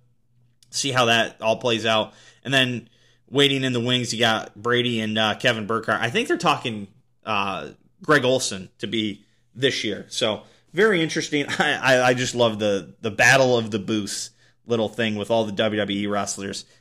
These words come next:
Just looking in here, it looks like, uh, Aikman is C M Punk. Uh, Buck is wearing a Stone Cold Steve Austin vest that has E S P N on it. Chris Collinsworth seems to be,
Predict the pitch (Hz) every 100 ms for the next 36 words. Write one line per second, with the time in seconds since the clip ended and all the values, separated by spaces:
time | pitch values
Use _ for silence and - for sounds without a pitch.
0 | _ 117 123 123 127 117 113 107 113 110
1 | 104 101 _ _ _ 110 120 131 139 -
2 | - 127 123 120 - 113 113 107 - 156
3 | 170 175 175 147 123 - 143 135 113 107
4 | - 180 190 - - _ _ _ _ _
5 | _ _ _ _ - 110 104 98 95 82
6 | 92 120 147 170 - - 127 117 - -
7 | - 107 131 131 120 110 - 143 143 127
8 | 139 135 - 123 113 127 131 127 - 127
9 | 113 131 135 - - 113 117 110 104 113
10 | - - 113 135 139 135 135 131 - _
11 | _ _ _ _ _ _ _ _ _ _
12 | - 180 - - 151 160 165 151 165 -
13 | 160 147 - 117 135 131 127 120 117 120